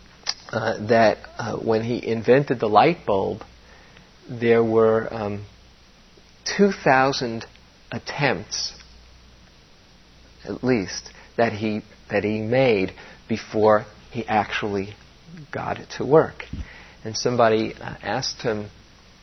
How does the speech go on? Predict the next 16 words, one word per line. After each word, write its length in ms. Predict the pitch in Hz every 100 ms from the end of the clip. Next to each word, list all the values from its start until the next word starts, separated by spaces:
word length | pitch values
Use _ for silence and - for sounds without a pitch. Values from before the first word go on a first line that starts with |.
| - - - - - - - - -
after, 480 | 113 104 - 104 101 -
uh, 280 | 110 107 95 - - -
he 140 | 117
did 180 | 104 104
invent 300 | 104 104 101
the 60 | 104
light 260 | 104 123 -
bulb, 260 | 110 98 98 - - - - -
"How 360 | - - 123 156
did 160 | 170
it 120 | 131 - - -
feel 380 | 143 190 123 107 -
to, 280 | 123 113 113 - - - - - - -
uh, 360 | - 113 110 117 - -
to 60 |
have 320 | - 123 117